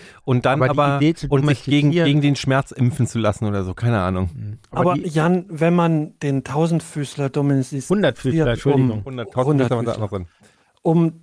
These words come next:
Speaker 3: um Einbrecher abzuschrecken, absch-, abzuschrecken, warum nimmt man dann nicht gleich einen Hund?
Speaker 2: Naja, weil
Speaker 3: Der ist
Speaker 2: der
Speaker 3: ja auch
Speaker 2: Hund
Speaker 3: noch süß,
Speaker 2: der
Speaker 3: so, also der,
Speaker 2: Mhm.
Speaker 3: m,
Speaker 2: Aber das
Speaker 3: bringt ja noch
Speaker 2: Problem
Speaker 3: viel mehr in die Beziehung
Speaker 1: Einen Hund
Speaker 3: Mensch,
Speaker 1: kannst du leichter
Speaker 3: Tier.
Speaker 1: erschießen.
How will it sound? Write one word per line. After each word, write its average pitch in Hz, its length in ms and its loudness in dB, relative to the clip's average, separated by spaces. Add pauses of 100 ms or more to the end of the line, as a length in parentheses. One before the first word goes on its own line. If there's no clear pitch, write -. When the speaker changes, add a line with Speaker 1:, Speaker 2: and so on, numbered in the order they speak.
Speaker 3:
um 156 320 2 (140)
Einbrecher 165 640 0
abzuschrecken, 151 720 -4
absch-, 151 320 -6
abzuschrecken, 143 640 -8 (320)
warum 165 460 0
nimmt 196 280 0
man 180 140 0
dann 175 160 2
nicht 165 160 -2
gleich 156 240 0
einen 127 180 0
Hund? 233 460 -2 (800)
Speaker 2:
Naja, 151 300 2
weil 151 140 0
Speaker 3:
Der 160 80 2
ist - 80 2
Speaker 2:
der 180 80 2
Speaker 3:
ja - 20 4
auch 220 60 4
Speaker 2:
Hund 147 80 2
Speaker 3:
noch 139 100 0
süß, 202 640 -2
Speaker 2:
der 147 120 -2
Speaker 3:
so, 190 80 0
also 160 180 -2
der, 151 320 -2
Speaker 2:
Mhm. 160 220 -16
Speaker 3:
m, 160 60 -14 (340)
Speaker 2:
Aber 139 140 2
das 160 80 2
Speaker 3:
bringt 214 100 0
ja 185 100 2
noch 170 120 4
Speaker 2:
Problem 151 160 2
Speaker 3:
viel 214 160 4
mehr 190 380 2
in 175 140 0
die 160 120 -2
Beziehung 160 680 -2
Speaker 1:
Einen 120 180 0
Hund 131 120 2
Speaker 3:
Mensch, 160 80 -4
Speaker 1:
kannst 165 200 -4
du 151 60 -2
leichter 131 260 0
Speaker 3:
Tier. - 80 0
Speaker 1:
erschießen. 107 420 -6